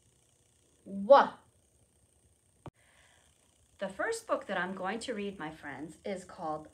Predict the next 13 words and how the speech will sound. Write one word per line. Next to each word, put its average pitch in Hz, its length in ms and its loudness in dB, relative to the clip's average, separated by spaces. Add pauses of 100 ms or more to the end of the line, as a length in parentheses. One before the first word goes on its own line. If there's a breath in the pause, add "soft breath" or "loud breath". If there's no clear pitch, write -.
(140)
Like 165 480 -12
a 143 200 -10 (180)
Windy 214 760 -6
Day 143 680 -8 (560 soft breath)
by 151 180 -4
Frank 175 460 -6 (100)
Ash 165 440 -6 (100)
and 208 200 -6
Devin 175 520 -6
Ash, 156 460 -10 (280 soft breath)
read 175 380 -6
with 226 200 -10
permission 214 760 -6